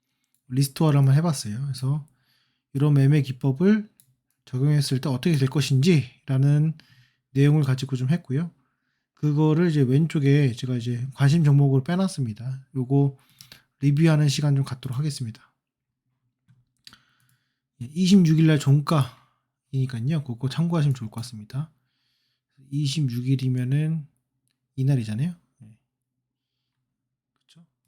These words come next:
이십육 일 날, 그러니까 이십육 일 한 시에 제가 올렸으니까 이십오 일자 기준입니다.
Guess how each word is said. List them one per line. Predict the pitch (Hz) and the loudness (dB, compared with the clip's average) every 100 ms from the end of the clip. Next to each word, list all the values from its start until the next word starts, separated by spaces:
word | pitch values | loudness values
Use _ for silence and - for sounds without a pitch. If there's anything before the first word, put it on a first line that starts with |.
| _ _ _ _ _ _ _ _ _ _ _ _ _ _ 120 _ | _ _ _ _ _ _ _ _ _ _ _ _ _ _ _ _
이십육 | 151 147 160 147 131 | -4 -2 0 0 2
일 | 135 139 139 | 2 2 2
날, | 143 139 131 - _ _ _ _ _ _ _ _ _ | 2 2 -2 -6 _ _ _ _ _ _ _ _ _
그러니까 | - 143 | -8 -2
이십육 | 165 170 | 2 2
일 | 147 | 2
한 | 139 233 | 2 4
시에 | 214 202 | 6 6
제가 | 147 | 4
올렸으니까 | 127 131 - 120 117 139 | 2 0 -2 -6 -6 -6
이십오 | 170 156 156 123 165 | -2 0 0 4 4
일자 | 180 156 | 4 0
기준입니다. | 135 123 123 113 107 110 151 | -4 -4 -6 -6 -10 -10 -12